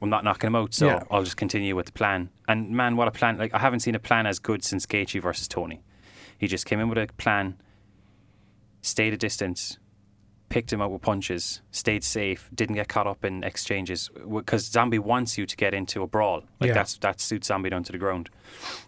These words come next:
Speaker 1: And it didn't look like Zombie.
Speaker 2: Watching that kind of fight is so enjoyable as a fight fan.
Speaker 1: Mm-hmm.
Speaker 2: Just seeing the absolute art and the technique. Like, to me, I sat, I watched Justin and Tony at least four times, I think.
Speaker 1: Mm-hmm.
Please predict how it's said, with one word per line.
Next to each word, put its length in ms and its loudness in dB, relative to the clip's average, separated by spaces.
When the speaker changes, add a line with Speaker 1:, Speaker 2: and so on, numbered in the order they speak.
Speaker 1:
And 100 4
it 80 -6
didn't 260 2
look 220 -2
like 360 -2
Zombie. 420 0
Speaker 2:
Watching 580 4
that 220 4
kind 180 4
of 80 0
fight 480 0
is 200 4
so 520 4
enjoyable 440 4
as 80 0
a 60 0
fight 200 -2
fan. 100 0
Speaker 1:
Mm-hmm. 140 0
Speaker 2:
Just 360 4
seeing 340 6
the 140 0
absolute 520 4
art 340 4
and 200 0
the 100 2
technique. 760 0
Like, 240 4
to 200 6
me, 200 6
I 140 6
sat, 320 4
I 140 6
watched 400 2
Justin 440 4
and 200 4
Tony 280 6
at 80 4
least 180 4
four 160 4
times, 200 4
I 40 2
think. 180 0
Speaker 1:
Mm-hmm. 160 -2